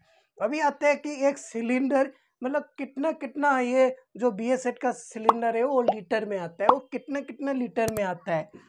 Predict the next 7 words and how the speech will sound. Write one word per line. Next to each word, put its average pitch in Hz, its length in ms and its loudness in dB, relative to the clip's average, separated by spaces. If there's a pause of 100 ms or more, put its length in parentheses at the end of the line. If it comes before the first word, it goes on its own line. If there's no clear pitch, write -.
(120)
So, 254 160 -4
जो 285 240 4
क्या 269 240 0
बताएंगे 269 420 2
आपको 262 280 0
सिलेंडर 262 640 2
कैपेसिटी, 208 760 -4